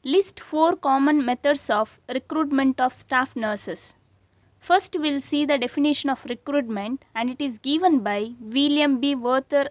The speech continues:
and K. Davis. Recruitment is the process of finding and attracting capable applicants for employment. The process begins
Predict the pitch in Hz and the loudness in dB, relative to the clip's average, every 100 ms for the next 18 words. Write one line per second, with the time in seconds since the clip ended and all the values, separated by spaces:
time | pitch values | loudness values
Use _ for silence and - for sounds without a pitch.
0 | - 240 247 254 - 247 202 226 226 202 | -2 -2 -2 -4 -6 -6 0 0 0 -2
1 | 180 - _ _ _ _ _ _ _ - | -4 -6 _ _ _ _ _ _ _ -6
2 | 311 - 381 370 370 381 - 277 262 311 | -6 0 0 4 4 2 -2 -4 -2 -4
3 | 285 254 277 302 294 311 - - 247 262 | -2 0 0 0 0 0 -2 -2 0 0
4 | 269 349 381 - 254 269 - 240 285 285 | 0 0 -4 -6 -4 -4 -6 -8 -2 0
5 | 294 320 320 311 247 - 294 277 302 - | 0 -2 0 0 -4 -4 -4 -2 -2 -4
6 | - 247 - 294 294 208 202 233 - 254 | -2 -2 -2 -4 -4 -6 -6 -6 -6 0
7 | 262 226 226 233 226 214 190 - _ _ | 2 2 -2 -2 -4 -4 -8 -10 _ _
8 | _ _ - 233 - 262 285 359 294 226 | _ _ -8 -8 -2 4 4 4 2 0
9 | - 202 262 285 220 214 - | -2 -2 2 2 0 -2 -6